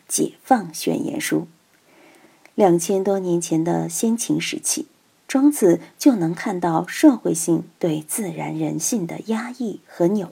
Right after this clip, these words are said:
曲，高声呐喊出解放人性的最强音。在今天看来，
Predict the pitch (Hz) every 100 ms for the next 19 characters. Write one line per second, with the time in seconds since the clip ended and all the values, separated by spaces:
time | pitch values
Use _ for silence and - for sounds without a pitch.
0 | - - 220 220 _ - - _ - 175
1 | 165 - 175 190 170 - - 170 170 170
2 | - - - 175 160 233 202 170 156 180
3 | - 277 160 - 233 151 - 147 175 240
4 | 254 _ _ _ _ _ _ - 165 165
5 | 214 269 - 165 - - -